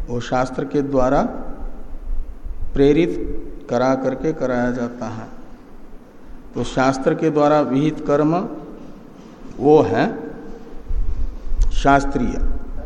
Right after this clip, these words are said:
और शास्त्र निरपेक्ष केवल स्वभाव से होने वाला कर्म वो है स्वाभाविक।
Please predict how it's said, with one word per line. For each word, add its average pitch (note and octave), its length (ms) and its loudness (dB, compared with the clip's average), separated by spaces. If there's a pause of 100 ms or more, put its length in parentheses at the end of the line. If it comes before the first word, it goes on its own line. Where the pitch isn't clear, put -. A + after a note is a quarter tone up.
(500)
और B2 440 2
शास्त्र D3 540 2
निरपेक्ष D3 500 2 (140)
केवल D#3+ 380 2
स्वभाव C#3 480 2
से E3 220 -2
होने C3+ 300 2
वाला C3 320 0
कर्म A2+ 360 -4 (800)
वो C3+ 220 2
है C#3 260 -2 (560)
स्वाभाविक। E2+ 600 -6